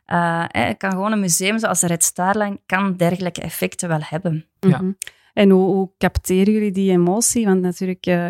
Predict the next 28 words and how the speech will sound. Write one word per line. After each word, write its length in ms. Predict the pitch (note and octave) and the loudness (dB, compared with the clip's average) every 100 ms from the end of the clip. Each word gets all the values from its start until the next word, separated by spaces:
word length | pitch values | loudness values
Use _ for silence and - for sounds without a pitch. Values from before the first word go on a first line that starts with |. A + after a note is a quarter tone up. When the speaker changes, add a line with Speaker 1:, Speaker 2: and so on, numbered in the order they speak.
| - | -4
Speaker 3:
consumer 500 | E3+ E3+ F3+ F#3+ F#3 | -2 -2 0 0 -2
to 100 | E3+ | -6
consumer 440 | E3 D#3+ F#3 G3+ | -6 -4 0 0
is 120 | E3+ | 2
heel 160 | E3 F#3+ | 2 2
belangrijk 500 | D3+ D3+ G3+ G#3+ G3+ | 2 2 2 0 0
in 120 | F3 | -4
toerisme, 500 | - E3 F#3 C4 A3 | -4 -4 0 2 2
hè. 60 | G3+ | 0
Mensen 360 | E3+ F3 - | 0 -2 -4
vertrouwen 500 | E3 - - E3+ E3 | -6 -8 -6 -6 -6
veel 200 | D#3+ F3 | -10 -10
meer 260 | F3+ F3 F3+ | -10 -10 -8
de 80 | F3 | -2
mening 360 | E3 F3+ F#3+ | 0 2 2
van 100 | F3+ | 2
een 120 | E3 D#3+ | -2 -2
andere. 380 | G3 A3 A#3+ - _ _ _ - | -2 -2 -4 -8 _ _ _ -4
Als 80 | |
je 100 | - | 2
dan, 180 | E3 E3 | 4 4
ja, 240 | E3 F3+ E3 | 2 -2 -2
zo'n 160 | E3 | -2
sterke 340 | E3 F#3 - G3+ | -2 -2 -2 -2
emoties 460 | E3+ F3 - G3+ | 0 0 0 -4
kan 200 | - E3 | -6 -6
losweken, 500 | E3 G3 G#3 G3+ A3 - _ _ | -6 -6 -4 -6 -8 -14 _ _
hoe 200 | _ G3 | _ -4